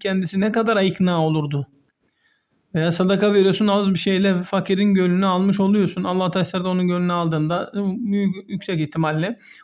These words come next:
o sadakanı kabul ediyor. Eğer riya için, riya olarak yapmamışsan bu nafile ibadeti. Şimdi Mevla Teala ganidir ama kendi makamına, kabul makamına ganiyi tayin etmemiş, zenginleri,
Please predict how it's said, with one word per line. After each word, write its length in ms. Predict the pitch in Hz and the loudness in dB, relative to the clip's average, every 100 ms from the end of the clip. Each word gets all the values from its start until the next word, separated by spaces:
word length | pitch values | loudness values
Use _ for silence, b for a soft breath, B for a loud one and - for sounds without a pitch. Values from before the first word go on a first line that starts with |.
| _ | _
o 160 | 202 185 | -2 -2
sadakanı 500 | 180 185 160 160 190 | 0 -2 -2 -2 -2
kabul 240 | 208 226 | 0 2
ediyor. 220 | 233 208 | 0 0
Eğer 200 | 180 180 170 | 0 0 -2
riya 200 | 180 165 | -2 -2
için, 340 | 165 185 180 | -4 -6 -2
riya 240 | 170 175 | -2 0
olarak 380 | 165 160 156 151 | 0 -2 -2 -4
yapmamışsan 520 | 165 165 165 160 156 | -6 -4 -4 -2 -4
bu 40 | 151 | -2
nafile 340 | 151 147 156 | -2 -4 -4
ibadeti. 480 | 147 147 151 202 240 b b b b b b b _ _ _ _ _ _ | -2 -2 -4 -6 -8 b b b b b b b _ _ _ _ _ _
Şimdi 220 | - 190 185 | -6 0 4
Mevla 400 | 196 190 196 190 | 4 4 2 2
Teala 380 | 196 196 247 | 0 0 -2
ganidir 640 | 226 185 196 196 226 214 - _ | 0 2 2 2 0 -4 -12 _
ama 380 | 190 196 185 170 | 0 2 0 0
kendi 300 | 180 180 190 | 0 2 2
makamına, 600 | 185 175 180 180 180 175 | 0 0 0 0 0 -2
kabul 260 | 175 175 | 0 2
makamına 560 | 190 175 175 175 180 170 | 2 0 0 0 0 0
ganiyi 460 | 165 170 175 175 | 0 2 2 0
tayin 340 | 170 170 165 165 | 0 0 2 2
etmemiş, 420 | 170 170 160 151 | 2 0 -2 -2
zenginleri, 640 | 160 165 160 160 156 151 | -2 0 2 0 0 -2